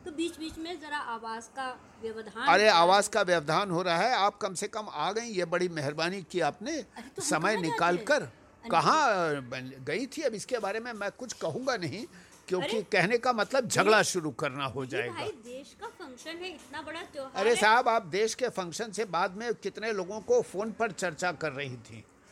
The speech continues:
Speaker 1: वो देश की बात है, ये परिवार की बात है,
Speaker 2: ओह,
Speaker 1: किसको छोड़ें,
Speaker 2: ओके।
Speaker 1: किसको ना छोड़ें, आप ना हमको दुविधा में ना डालिए, हमको सब कुछ
Speaker 2: ओके।
Speaker 1: करना है।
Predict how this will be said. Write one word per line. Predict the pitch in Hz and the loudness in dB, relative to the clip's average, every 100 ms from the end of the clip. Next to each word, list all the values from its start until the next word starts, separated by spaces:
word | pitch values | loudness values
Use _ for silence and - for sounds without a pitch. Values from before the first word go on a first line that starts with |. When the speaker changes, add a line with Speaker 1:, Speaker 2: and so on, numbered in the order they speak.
| - - | -20 -12
Speaker 1:
वो | 330 | -10
देश | 247 277 330 - - | -8 -8 -8 -10 -10
की | |
बात | 359 349 339 | -6 -4 -4
है, | 403 | -6
ये | 415 | -6
परिवार | - 269 262 254 277 | -6 -10 -8 -10 -10
की | 349 | -12
बात | 339 330 | -10 0
है, | 196 | 6
Speaker 2:
ओह, | 226 | 8
Speaker 1:
किसको | - 165 151 | 6 -2 -6
छोड़ें, | - 147 151 427 | -6 -8 -8 -8
Speaker 2:
ओके। | - | -12
Speaker 1:
किसको | - - 349 | -14 -14 -16
ना | 349 | -16
छोड़ें, | 349 349 | -16 -16
आप | 349 349 381 | -8 -6 -6
ना | 440 | -10
हमको | 370 320 | -10 -12
दुविधा | 349 302 285 262 226 | -12 -12 -10 -10 -10
में | 202 | -12
ना | 196 | -14
डालिए, | 156 185 190 | -16 -16 -16
हमको | 214 254 370 | -16 -14 -14
सब | 339 | 2
कुछ | 185 | 6
Speaker 2:
ओके। | 202 - 160 | 6 6 -2
Speaker 1:
करना | 127 104 | -4 -10
है। | 104 | -16